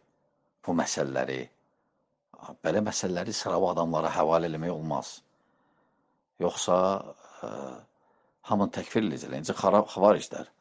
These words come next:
De, sırav məsələlər, ə, bunu hamına aid eləyiblər xavariclər özlərinə. Təkfir eləyirlər kimi gəldi. Hətta hərdən özlərini təkfir eləyirlər, bir-birlərin. Hətta hərdən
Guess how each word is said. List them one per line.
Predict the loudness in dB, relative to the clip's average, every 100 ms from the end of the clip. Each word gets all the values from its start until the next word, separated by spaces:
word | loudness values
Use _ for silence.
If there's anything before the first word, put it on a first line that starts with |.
| _ _ _ _ _ _ _ -2
De, | 0 0
sırav | -2 2 2 2
məsələlər, | -2 -2 -2 0 -2 -4
ə, | _ -8 -8 -8
bunu | -6 -6 -6 -2
hamına | 0 4 4 4
aid | 2
eləyiblər | -4 -2 -2
xavariclər | 0 2 2 0 -4 -4
özlərinə. | -4 -2 -4 -2 -2 -2 -4 -12 _ _ _ _
Təkfir | -6 -2 0 2
eləyirlər | 2 2 2 0
kimi | -2 0
gəldi. | 0 0
Hətta | -4 -2 -2
hərdən | 0 0 0 0 0
özlərini | -2 0 0 0
təkfir | -6 -8 -10
eləyirlər, | -8 -6 -2 -2 -2 -8 -20 _ _
bir-birlərin. | -4 -2 0 2 0 -2 -8 -20 -20 -20 0
Hətta | 4 4 4 6 6
hərdən | 8 8 8 8 6